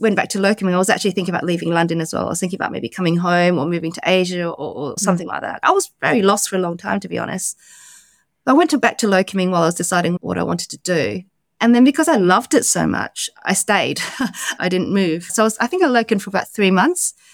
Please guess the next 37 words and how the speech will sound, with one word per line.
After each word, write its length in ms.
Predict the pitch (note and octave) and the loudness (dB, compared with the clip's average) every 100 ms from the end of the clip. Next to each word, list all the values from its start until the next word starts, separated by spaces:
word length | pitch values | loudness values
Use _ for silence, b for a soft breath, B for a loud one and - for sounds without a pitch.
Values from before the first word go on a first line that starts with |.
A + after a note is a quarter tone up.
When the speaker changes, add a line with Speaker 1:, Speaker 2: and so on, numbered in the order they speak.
| b b b - | b b b -6
Speaker 2:
Mm-hmm. 100 | G#3+ | 0
Speaker 1:
And 140 | G#3+ | 2
then 80 | G#3+ | 4
I 60 | G#3+ | 2
got 160 | A3+ | 2
a 60 | G3+ | 0
call 500 | - - G3 G#3 C4 | -2 2 4 4 4
from 240 | - G3+ | 2 0
a 40 | F#3+ | 0
friend 200 | G3 G3 | 2 4
of 60 | |
mine 180 | F#3 E3+ | 4 2
who 60 | F3+ | 2
was 140 | E3+ | 0
a 40 | E3 | -2
recruiter 400 | F3 B3+ B3+ A#3 | -2 2 2 2
there, 300 | - G3 - _ _ | 0 -4 -10 _ _
who 220 | G#3 F#3 G3+ | -6 -6 -2
Speaker 2:
Mm. 260 | G#3+ F3 - _ _ | -4 -4 -12 _ _
Speaker 1:
used 340 | E3 F#3 G3 - | -8 -4 -2 0
to 60 | |
be 100 | F3 | 2
a 60 | F3 | 2
lawyer 360 | E3+ E3+ A3 G3+ | 2 2 0 -2
but 180 | D#3 | -2
went 200 | F3+ F3 | 2 2
to 80 | E3+ | 2
recruitment, 520 | D#3 - F3+ G3+ A3+ b b b b b b _ - | -4 -4 -6 -4 -6 b b b b b b _ -2
about 420 | G#3 G#3 G3 - _ _ _ - | 2 2 0 -2 _ _ _ -2
quite 180 | A#3 | 0
an 100 | G3 | 0
unusual 480 | E3+ F3 G3+ G#3 F#3 | 2 6 6 4 0
job 260 | F3 E3 - | 0 -2 0
that 100 | D3+ | -2
had 120 | D#3 | -2
popped 300 | - - - | -6 -8 -2
up 120 | D3 | -2